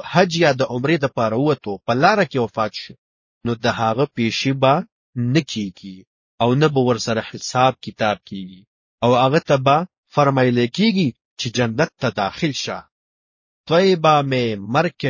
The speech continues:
ٹھنڈے چھلے، جاؤ ہاں کے بند، سیدھی سڑک یہ شہر شفاعت نگر کی ہے.» دولسم نمبر، د قناعت کوونکی انعام. رسول الله صلی الله علیه و آله و سلم ارشاد فرمایلی دی،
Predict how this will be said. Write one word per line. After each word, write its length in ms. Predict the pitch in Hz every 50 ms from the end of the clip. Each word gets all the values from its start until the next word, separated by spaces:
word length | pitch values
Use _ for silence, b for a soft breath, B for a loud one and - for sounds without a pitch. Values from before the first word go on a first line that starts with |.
| - -
ٹھنڈے 400 | - 180 196 190 170 147 139 131 120 113 - -
چھلے، 360 | - 151 156 165 160 147 127 113 101 98 - _ _ - 139 127 117
جاؤ 240 | 143 160 180 190 190 170 - - - 131
ہاں 160 | 170 185 202 143 -
کے 120 | 160 143 123
بند، 260 | 113 104 104 98 92 - _ _ _ _ _ _ _ -
سیدھی 480 | - - - 190 208 185 147 151 143 123
سڑک 440 | - - - 120 113 120 117 - - 110
یہ 320 | 104 101 101 107 107 107
شہر 360 | 104 - - 92 107 104 98 98 - -
شفاعت 520 | 110 101 _ - 113 107 98 120 165 - - 120
نگر 340 | 117 110 104 98 123 123 107 -
کی 120 | - 98 95 92
ہے.» 120 | 92 90 - - _ _ _ _ _ _ _ _ _ _ _ _ _ _ _ _ _ _ _ _ _ _ _ _ _ _ _ -
دولسم 360 | 123 123 117 117 - - 120 117
نمبر، 320 | 107 101 95 90 95 95 - _ _ _ _ _ _ _ -
د 60 | 120 123 - -
قناعت 440 | 131 131 135 131 123 127 160 170 - - -
کوونکی 480 | - 127 120 120 123 123 - - 120 113 117 - -
انعام. 480 | 113 104 104 98 92 95 101 98 92 90 87 _ _ _ _ _ _ -
رسول 280 | 127 131 - - 240 233
الله 240 | 196 175 165 160 156
صلی 240 | 143 - 151 139 131
الله 260 | 123 123 135 143 147 147 127 120
علیه 240 | 120 120 120 110 117 113 104
و 60 | 107
آله 320 | 104 113 110 104 104 104 104
و 100 | 98 101
سلم 300 | - - 107 104 107 107 101 98
ارشاد 300 | 107 - - - 123 127 - -
فرمایلی 440 | 127 107 104 101 101 98 98 98 -
دی، 80 | 117